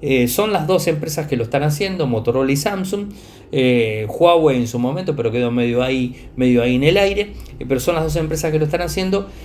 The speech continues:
y lo hacen muy bien, ¿eh? Ambas empresas tienen dos soluciones muy, muy buenas. Eh, ahora, eh, ¿qué sucede con el Flip cinco?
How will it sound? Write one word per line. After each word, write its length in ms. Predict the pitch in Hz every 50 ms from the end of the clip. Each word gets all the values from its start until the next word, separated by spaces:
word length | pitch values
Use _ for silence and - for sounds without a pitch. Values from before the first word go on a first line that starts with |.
| - - -
y 140 | 139 139 147
lo 120 | 160 190
hacen 220 | 208 202 - 196 190
muy 200 | 190 190 196 202
bien, 300 | 254 294 254 196 156 143
¿eh? 200 | 147 165 185 -
Ambas 320 | - 170 180 180 170 151 -
empresas 420 | 165 170 175 196 190 208 185 190
tienen 340 | - 185 185 185 185 180 185 - - - - - - -
dos 240 | 143 156 190 190 -
soluciones 560 | 185 170 151 147 196 190 190 - - - 151
muy, 340 | 160 170 185 196 202 202 190
muy 240 | 185 175 175 170
buenas. 580 | 160 147 123 113 107 101 98 95 104 - - - - - - - - - - - -
Eh, 360 | 135 131 123 120 117 113 110 117 -
ahora, 480 | - 165 175 160 139 117 107 - - - - - - -
eh, 400 | - 120 120 120 117 120 117 -
¿qué 80 | - 208
sucede 460 | - - 185 156 - 202 202 196 190
con 160 | 180 156 147
el 140 | 135 135 135
Flip 180 | - 165 160
cinco? 600 | 151 - 277 254 214 156 131 110 - 104 101 98